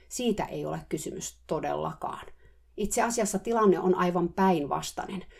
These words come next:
Joskus hehkuva aurinko paapoo Leoa kuin halvaantunutta hamsteria. Jos hän voisi, hän veisi hevosen kotiinsa ja syöttäisi sitä lusikalla ja laittaisi sen lasikaappiin pumpulin sekaan, jossa se voisi elellä turvallista, suojattua elämää.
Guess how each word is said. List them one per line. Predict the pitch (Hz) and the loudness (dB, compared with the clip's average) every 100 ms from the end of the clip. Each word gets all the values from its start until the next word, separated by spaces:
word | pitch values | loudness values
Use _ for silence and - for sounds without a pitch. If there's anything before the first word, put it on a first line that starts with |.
| - - | -20 -6
Joskus | 226 220 220 - | -4 -2 -2 0
hehkuva | 202 - 175 | 0 2 2
aurinko | 180 165 151 151 | 4 2 0 -2
paapoo | - 190 165 151 143 | 4 4 4 0 2
Leoa | 175 165 139 - | 4 4 2 0
kuin | 151 | -6
halvaantunutta | 151 175 156 139 151 151 143 151 | 2 2 2 -2 -4 -6 -6 -6
hamsteria. | 143 147 151 - 165 170 190 - - - _ | -2 -2 -2 -6 -8 -8 -10 -10 -20 -20 _
Jos | 208 - | -2 2
hän | 226 202 | 2 4
voisi, | 175 160 156 214 | 4 2 0 -2
hän | 190 185 | 2 4
veisi | 190 180 170 | 6 4 2
hevosen | 175 156 135 143 | 0 -2 -6 -4
kotiinsa | 202 202 208 175 185 - - - | -4 2 2 4 0 -4 -18 -12
ja | 170 | -6
syöttäisi | - 185 - 143 143 147 | 4 4 2 -4 -4 -6
sitä | 151 151 | -4 -2
lusikalla | 156 175 156 151 139 139 - | -2 -2 -2 -2 -2 -2 -2
ja | 160 | 0
laittaisi | 165 160 147 143 | 0 0 -4 -6
sen | 143 156 | -4 -2
lasikaappiin | 165 170 147 135 131 - 139 151 | 0 -2 -4 -4 -6 -6 -6 -4
pumpulin | 156 147 - 139 | -4 -4 -6 -6
sekaan, | - 147 - 180 190 - - 185 | -6 -6 -2 -2 -2 -4 -4 -2
jossa | 175 | 0
se | 180 175 | 0 2
voisi | 175 - 185 | 2 2 2
elellä | 170 - - | 2 0 0
turvallista, | 196 196 185 185 175 190 | 2 4 4 2 0 -6
suojattua | - 190 156 151 - 151 - | -4 -2 -2 -4 -4 -4 -2
elämää. | 139 147 165 - | -2 -4 -4 -10